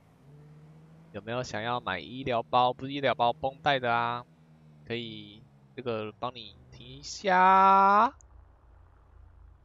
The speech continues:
哎，先生，我发现你，没事，我以为你秃头，不好意思。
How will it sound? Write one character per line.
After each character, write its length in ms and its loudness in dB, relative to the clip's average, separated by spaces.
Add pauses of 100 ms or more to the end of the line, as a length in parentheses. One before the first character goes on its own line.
(3500)
哎， 100 -10
先 180 -14
生， 300 -4
我 80 -14
发 160 -6
现 300 -10
你， 400 -20 (520)
没 80 -12
事， 300 -14
我 140 -10
以 20 -10
为 100 -10
你 100 -18
秃 200 -18
头， 320 -12 (180)
不 60 -12
好 80 -4
意 40 -8
思。 140 -20